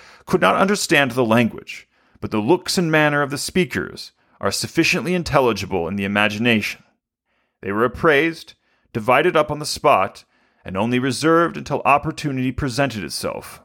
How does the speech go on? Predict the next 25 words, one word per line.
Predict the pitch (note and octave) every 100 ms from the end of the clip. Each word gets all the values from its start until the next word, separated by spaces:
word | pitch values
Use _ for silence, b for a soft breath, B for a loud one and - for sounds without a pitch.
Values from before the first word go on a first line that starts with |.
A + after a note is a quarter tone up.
| -
later | G#2 G2 C2
in | C2
the |
night. | F#2 A2 F#2 - _ _ _ _ _ -
Resistance | B2+ C3 G3 - C#3+ B2
or | A#2+
refusal | A#2+ - E3+ B2 G2 E2+
was | G2+
utterly | - C3+ D#3 D#3
in | D3 C#3
vain. | G2 C#2 - _ _ b b b b
The | -
solicitation | - C3+ C3+ - A#2+ C3+ D#3+ G2
of | G#2
consent | - G#2 - B2+ D#2 -
was | - - -
seldom | - - G#2+ F2+ C#2+ F2+
thought | G2 E2+
of. | - - - _ _ _ _ _ _ _ _ _ _ _ _ _ _ _ _ _ _ _ _ -
This | D#3
voyage | C3 D3+ F3+ F#3 A#2+
across | G2+ - C3 B2
the | -
Middle | A2 B2 A#2+
Passage | - A2 F#2 - - -